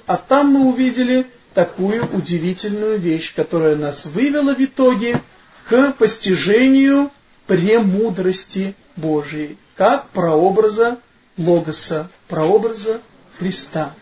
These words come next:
А сейчас мы с вами говорим об Экклезиасте. В миру нет более известной книги, чем Экклезиаст.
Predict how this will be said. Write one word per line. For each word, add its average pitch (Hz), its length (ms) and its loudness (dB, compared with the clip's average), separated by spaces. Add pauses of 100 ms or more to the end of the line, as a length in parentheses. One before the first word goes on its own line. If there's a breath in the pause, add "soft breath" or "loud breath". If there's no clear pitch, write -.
(180)
А 240 120 4
сейчас 370 800 2 (200)
мы 254 180 4
с - 160 0
вами 311 460 2 (140)
говорим 226 640 4
об 269 260 2
Экклезиасте. 220 960 -2 (540 soft breath)
В 185 240 0
миру 339 680 6 (320)
нет 269 440 4
более 208 680 4
известной 196 640 0
книги, 180 400 -2
чем 170 340 -2
Экклезиаст. 165 840 -2